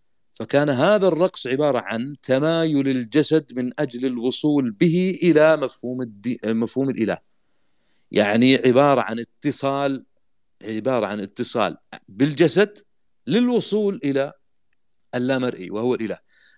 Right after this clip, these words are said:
هو في الأثي-، عند الأثينيين مختلف هذا الأمر، إنما الموسيقى هي التي توصلك إلى هذا. الموسيقى هي التي توصلك إلى هذا. طبعًا هذه سيستثمرها لاحقًا سبينوزا.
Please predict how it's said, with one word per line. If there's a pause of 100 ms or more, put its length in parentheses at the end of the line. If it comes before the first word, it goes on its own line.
(140)
هو (260)
في
الأثي-، (380)
عند
الأثينيين
مختلف
هذا
الأمر، (640)
إنما
الموسيقى
هي
التي
توصلك
إلى
هذا. (640)
الموسيقى
هي
التي
توصلك (120)
إلى
هذا. (240)
طبعًا
هذه
سيستثمرها
لاحقًا
سبينوزا.